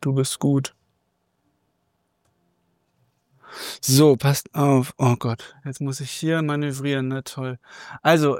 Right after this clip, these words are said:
das ist unser, äh, firmeninternes, äh, G P T.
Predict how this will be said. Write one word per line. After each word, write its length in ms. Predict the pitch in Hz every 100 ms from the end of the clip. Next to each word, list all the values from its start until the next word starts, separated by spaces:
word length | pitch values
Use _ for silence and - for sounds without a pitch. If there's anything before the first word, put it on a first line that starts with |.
| 160
das 220 | 160 165
ist 140 | 190
unser, 500 | 175 180 175 165 156
äh, 160 | 143 151
firmeninternes, 840 | 160 175 151 147 151 147 139 - -
äh, 300 | 139 135 131
G 140 | 127
P 160 | 127 131
T. 300 | - 151